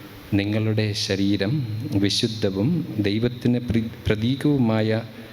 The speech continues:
പ്രീതികരവുമായ സജീവ ബലിയെ, ബലിയായി സമർപ്പിക്കുവാനാണ്. ഇതായിരിക്കണം നിങ്ങളുടെ യഥാർത്ഥ ആരാധന. നിങ്ങൾ ഈ ലോകത്തിന് അനുരൂപരാകരുത്, പ്രത്യ-, പ്രത്യുത നിങ്ങളുടെ മനസ്സിൻ്റെ നവീകരണം വഴി രൂപാന്തരപ്പെടുവിൻ.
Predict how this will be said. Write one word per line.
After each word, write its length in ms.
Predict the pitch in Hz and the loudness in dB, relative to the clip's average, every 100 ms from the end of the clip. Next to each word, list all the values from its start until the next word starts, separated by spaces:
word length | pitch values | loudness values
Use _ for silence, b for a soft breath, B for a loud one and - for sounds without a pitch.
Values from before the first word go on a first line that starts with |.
| B B B - | B B B -2
പ്രീതികരവുമായ 840 | 117 123 139 139 143 135 113 110 107 | 0 2 2 2 4 4 4 4 2
സജീവ 520 | 107 104 117 135 135 | 0 0 2 2 2
ബലിയെ, 460 | 113 104 104 104 95 117 | 2 2 2 0 -2 -2
ബലിയായി 500 | 107 110 107 101 104 | 0 0 0 0 -2
സമർപ്പിക്കുവാനാണ്. 1120 | - 104 104 - 110 - 104 90 78 85 85 - 113 | -4 -2 -2 -2 -6 -2 -2 -2 -2 -4 -6 -4 -2
ഇതായിരിക്കണം 680 | 113 110 107 110 110 110 143 B B B 107 | 0 2 2 0 2 0 0 B B B -2
നിങ്ങളുടെ 480 | 101 101 101 101 98 | 0 0 0 0 -2
യഥാർത്ഥ 500 | 101 98 101 101 - | -2 -2 -2 -2 -2
ആരാധന. 640 | 107 92 92 92 - 95 90 - - B B B B | -2 0 0 -2 -2 -6 -8 -12 -20 B B B B
നിങ്ങൾ 280 | 113 117 123 | 0 2 0
ഈ 140 | 120 131 | 0 2
ലോകത്തിന് 600 | 120 139 156 156 143 139 | 2 2 0 2 2 4
അനുരൂപരാകരുത്, 1080 | 110 113 117 127 123 110 107 104 98 110 113 | 2 2 2 2 2 0 0 0 0 0 0
പ്രത്യ-, 420 | 107 - 107 104 - - | -2 0 0 -2 -6 -4
പ്രത്യുത 360 | 110 107 120 98 98 156 | -2 0 0 0 -2 0
നിങ്ങളുടെ 420 | 107 104 107 107 | 0 2 0 2
മനസ്സിൻ്റെ 520 | 104 110 143 - 156 | 2 2 0 0 0
നവീകരണം 600 | 147 131 131 131 131 127 123 | 2 2 2 2 4 4 4
വഴി 240 | 117 120 | 2 0
രൂപാന്തരപ്പെടുവിൻ. 920 | 113 113 123 135 131 120 110 107 98 | 0 0 2 2 0 -2 -2 0 -2